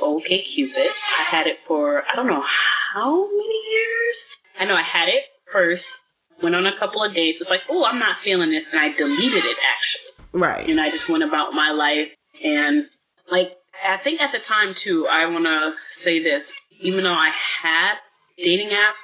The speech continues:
Speaker 1: I was never really considering dating,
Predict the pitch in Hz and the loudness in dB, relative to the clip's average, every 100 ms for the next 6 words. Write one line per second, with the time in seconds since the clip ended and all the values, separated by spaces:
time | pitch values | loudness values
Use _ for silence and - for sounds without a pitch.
0 | 175 165 165 160 165 165 165 160 160 156 | 0 0 0 0 0 0 -2 -2 0 0
1 | 151 147 143 - _ _ _ _ _ _ | 2 0 0 -6 _ _ _ _ _ _
2 | _ _ _ _ _ _ _ _ - - | _ _ _ _ _ _ _ _ -4 0
3 | 175 - - 185 175 202 190 180 160 - | 0 0 0 0 0 0 0 0 0 -6
4 | - - 285 294 294 269 381 | -10 -4 0 2 2 0 0